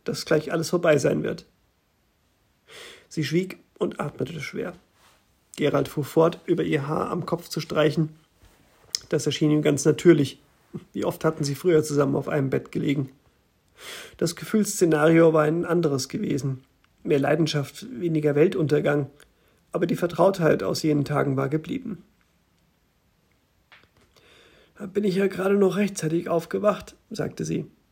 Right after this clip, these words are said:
"Fast hätte ich die Show verpasst." "Ja, ich finde, wenn die Welt schon mal untergeht, sollte man das mit eigenen Augen sehen."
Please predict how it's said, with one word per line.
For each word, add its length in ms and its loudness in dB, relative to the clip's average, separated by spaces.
"Fast 320 -6
hätte 160 -2
ich 80 -10
die 100 -6
Show 220 -4
verpasst." 580 -8
"Ja, 300 -6
ich 100 -14
finde, 260 0
wenn 140 4
die 120 8
Welt 200 6
schon 140 0
mal 120 4
untergeht, 520 2
sollte 260 0
man 140 4
das 160 0
mit 180 0
eigenen 320 2
Augen 240 -2
sehen." 360 -4